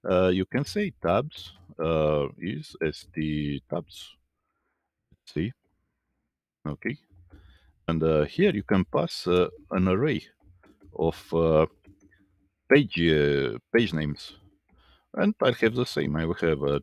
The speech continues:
tree map. I will have a icicle. I will have sunburst. A burst. Okay, and, uh, I will have sunky.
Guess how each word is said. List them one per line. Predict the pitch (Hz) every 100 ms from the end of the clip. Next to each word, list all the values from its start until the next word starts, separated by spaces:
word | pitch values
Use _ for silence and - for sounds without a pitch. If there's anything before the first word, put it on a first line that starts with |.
| -
tree | 80 73 71 69 67 69
map. | 67 110 123 - - - - - _ _ _ _ -
I | 73
will | 71 71 -
have | 85 80 69
a | 71 71 69 -
icicle. | 87 - 117 - 233 214 _ _ _ _ _ _ _ _ _ _ _ _ _ _ _ _ _ _ _ -
I | 85
will | 76
have | 80 -
sunburst. | 80 80 87 123 - - - _ _ _ _ _ _ _ _ _ _ _ _
A | 71 69
burst. | 69 73 95 98 92 90 - - - - - -
Okay, | 80 73 - 135 71
and, | 67 82 85 82
uh, | 82 80 78 - - _ _ _ -
I | 90
will | 78
have | 80
sunky. | - 73 71 78